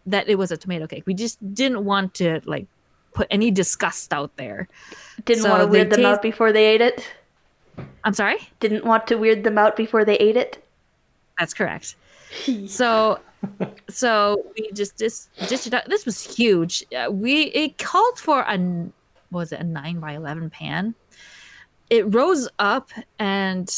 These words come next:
Speaker 1: it kind of folded in on itself.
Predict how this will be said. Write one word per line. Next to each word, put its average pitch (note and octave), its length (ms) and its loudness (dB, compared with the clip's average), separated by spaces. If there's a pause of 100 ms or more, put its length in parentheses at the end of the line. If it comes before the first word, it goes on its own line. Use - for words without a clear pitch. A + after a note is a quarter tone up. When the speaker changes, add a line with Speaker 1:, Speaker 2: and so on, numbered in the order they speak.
(960)
Speaker 1:
it A3 140 0
kind C4+ 260 -2
of F#3 80 -4
folded G3 380 0
in F#3+ 220 0
on D#3+ 180 -6
itself. - 520 -14